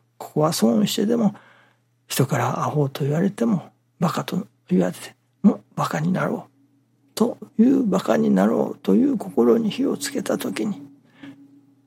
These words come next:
煩わしいものがなくなる。というご理解につながったわけですね。ですから、師匠のご理解、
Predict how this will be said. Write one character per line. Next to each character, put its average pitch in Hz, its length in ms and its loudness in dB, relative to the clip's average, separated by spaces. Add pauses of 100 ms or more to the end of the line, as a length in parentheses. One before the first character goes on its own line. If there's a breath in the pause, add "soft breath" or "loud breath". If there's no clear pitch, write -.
(100)
煩 156 220 2
わ 160 160 0
し - 220 -4
い - 20 0
も 151 140 0
の 175 100 2
が 202 120 0
な 170 160 -4
く - 120 -10
な - 140 -4
る。 - 100 -16 (1800)
と 220 180 2 (560 soft breath)
い 151 160 4
う 139 320 6
ご 147 160 2
理 139 100 0
解 135 240 -8
に 160 160 -2
つ - 160 -4
な 135 100 -2
が 151 100 -2
っ 139 160 -12
た 156 160 -2
わ 156 140 -4
け - 120 -10
で - 140 -14
す - 120 -8
ね。 175 220 -6 (2250)
で 247 60 -2
す - 120 -4
か 160 120 -6
ら、 147 200 -6 (580 soft breath)
師 - 200 2
匠 214 360 2
の 135 460 -6 (800)
ご 156 100 0
理 - 80 -6
解、 - 300 -12